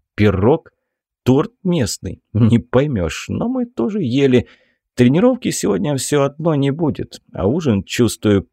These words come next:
пойдет по обычному расписанию, если вообще выдадут, так что пускай мальчишка порадуется.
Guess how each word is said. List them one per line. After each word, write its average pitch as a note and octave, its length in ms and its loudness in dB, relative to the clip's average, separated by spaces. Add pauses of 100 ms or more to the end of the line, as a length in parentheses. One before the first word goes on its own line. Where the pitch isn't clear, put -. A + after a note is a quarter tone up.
пойдет G#2 480 0 (120)
по A3+ 140 -4
обычному B2+ 560 -2
расписанию, G#2 720 0
если G#2 240 0
вообще G#2 600 0
выдадут, G2 600 0 (300)
так - 180 0
что - 200 -4
пускай - 580 -4
мальчишка G#2 640 -2
порадуется. G2 920 0